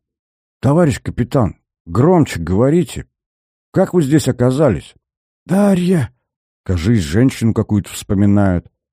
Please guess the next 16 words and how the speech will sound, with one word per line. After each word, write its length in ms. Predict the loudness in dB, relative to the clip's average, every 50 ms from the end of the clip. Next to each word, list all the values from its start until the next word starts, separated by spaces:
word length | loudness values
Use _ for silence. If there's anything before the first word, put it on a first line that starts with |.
| _ _ _ _ _ _
сказал 380 | _ -10 -8 -6 -4 -4 -4 -2
водитель 500 | -2 -2 -2 -2 -4 -4 -6 -12 -12 -14 _ _ -6
и 60 | -6
распрямился. 800 | -4 -4 -4 -6 -4 -2 0 0 2 2 0 -2 -4 -10 -16 -16 -18 _ _ _ _ _
«Кто 260 | _ -4 -2 2 2
она 260 | 4 4 4 4 2
ему?» 280 | 2 2 0 -2 -4 _ _ _ _ _ _ _ _ _ _ _ _ _ _ _
«Кто 220 | _ _ -4 -2 -2
ж 140 | -2 -2 -2
его 160 | -2 -2 -2
сейчас 400 | -2 -4 -8 -4 -4 -4 -4 -4
поймет?» 600 | -6 -4 -4 -2 -2 -2 -2 -2 -4 -8 -12 -20 -20 _ _ _ _ _ _ _ _ _ _ _ _ _ _ _ -8
Охранник 720 | -8 -8 -8 -6 -4 -2 0 0 2 0 0 -2 -2 -4
уныло 380 | -2 0 0 0 0 0 -2 -4
пожал 400 | -2 -2 -2 -2 -2 -4 -4 -4
плечами. 640 | -4 -6 -6 -6 -6 -8 -6 -6 -6 -6 -8 -12